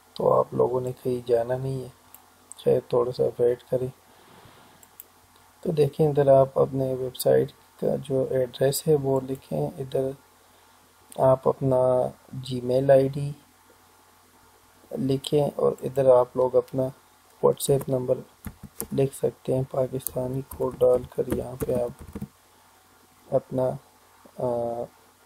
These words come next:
WhatsApp नंबर डाल सकते हैं, ठीक है। तो देखें, आप लोगों ने यहाँ पे अपना WhatsApp नंबर, ईमेल, Gmail भी डाल रहा हूँ,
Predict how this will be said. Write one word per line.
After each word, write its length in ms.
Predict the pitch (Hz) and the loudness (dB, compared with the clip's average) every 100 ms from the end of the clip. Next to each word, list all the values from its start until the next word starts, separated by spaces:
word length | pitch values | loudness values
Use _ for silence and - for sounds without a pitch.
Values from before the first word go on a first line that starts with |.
| _ | _
WhatsApp 460 | 135 123 - 131 127 | 0 0 0 -2 -2
नंबर 340 | 120 120 120 | -6 -2 -2
डाल 180 | 113 113 110 - | 2 2 0 -8
सकते 280 | - - | -16 -6
हैं, 120 | 120 117 | -4 -4
ठीक 240 | - 151 - | -8 -10 -12
है। 60 | 165 _ _ _ _ _ _ _ _ _ _ _ _ _ - - _ _ _ - - _ _ - | -18 _ _ _ _ _ _ _ _ _ _ _ _ _ -20 -20 _ _ _ -20 -20 _ _ 0
तो 100 | 139 | 2
देखें, 280 | 135 135 | 2 2
आप 220 | 139 135 135 | 2 2 0
लोगों 220 | 135 139 | -2 0
ने 140 | 135 135 | 0 -2
यहाँ 200 | 131 127 - | -2 -4 -2
पे 180 | 135 131 - - _ _ _ - | -2 -2 -8 -20 _ _ _ -8
अपना 340 | 131 131 127 127 | -6 -2 0 0
WhatsApp 540 | 123 123 - 131 127 | 0 -4 0 0 0
नंबर, 440 | 123 123 120 127 131 - - _ _ _ - - - - | -6 -8 4 4 4 -10 -20 _ _ _ -20 -20 -14 -6
ईमेल, 420 | 131 127 123 123 - - - - - _ _ _ _ _ _ _ _ _ _ - - - - _ _ _ - - _ - - 147 | -4 -2 -2 -2 -6 -6 -6 -6 -20 _ _ _ _ _ _ _ _ _ _ -20 -20 -20 -20 _ _ _ -20 -20 _ -20 -18 -12
Gmail 460 | 135 131 127 127 | -8 -6 -4 -4
भी 160 | 127 131 | -6 0
डाल 220 | 131 123 123 | 4 6 4
रहा 180 | 123 123 | 0 0
हूँ, 200 | 127 | -2